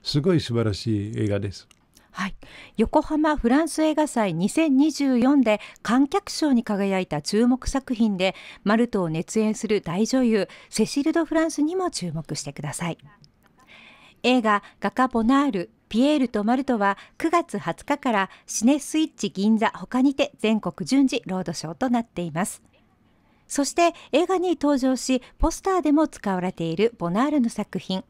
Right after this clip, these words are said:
Speaker 2: 「昼食」が来日中です。大阪中之島美術館で九月十四日より開催する展覧会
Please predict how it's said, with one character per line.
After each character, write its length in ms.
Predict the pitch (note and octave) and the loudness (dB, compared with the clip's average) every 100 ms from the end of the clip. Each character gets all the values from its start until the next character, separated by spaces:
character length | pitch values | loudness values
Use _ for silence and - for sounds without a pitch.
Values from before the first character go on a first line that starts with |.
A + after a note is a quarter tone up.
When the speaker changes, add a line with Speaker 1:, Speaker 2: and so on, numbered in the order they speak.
| _ | _
Speaker 2:
「昼 200 | - D4 | 0 0
食」 280 | - D4+ D4 | 0 -4 0
が 140 | C#4+ - | 0 -2
来 240 | E3 F#3 A#3+ | -4 2 4
日 260 | C4 - | 4 2
中 220 | - A#3 G#3 | -4 -2 0
で 140 | A#3 | -2
す。 160 | - - _ _ _ _ - - - - | -4 -16 _ _ _ _ -20 -20 -20 -2
大 80 | G#3 | 0
阪 440 | G#3+ A3+ - G#3 F#3+ | 0 -2 0 -2 -2
中 240 | F3+ B3+ | -2 0
之 120 | C#4+ | 0
島 260 | - C#4 C#4 | 4 4 4
美 140 | A#3 | 2
術 240 | D4+ - - | 0 -4 0
館 200 | C4+ A#3+ | 2 4
で 200 | G#3+ - - | 0 -2 -14
九 140 | - E4 | -4 0
月 320 | F4 - F#3+ | 0 0 -4
十 260 | - G3+ C4+ | 0 2 2
四 160 | D#4+ | 0
日 220 | - - | -2 -2
よ 120 | E4 D4+ | 0 0
り 120 | C4 | -2
開 160 | - | -4
催 180 | - G3+ | -4 -4
す 140 | - F#3 | -4 -6
る 120 | F3 | -6
展 380 | _ F3 F#3+ G3+ | _ -4 -2 0
覧 220 | G#3 F#3+ | -2 -2
会 240 | D#3 D#3 | -4 -6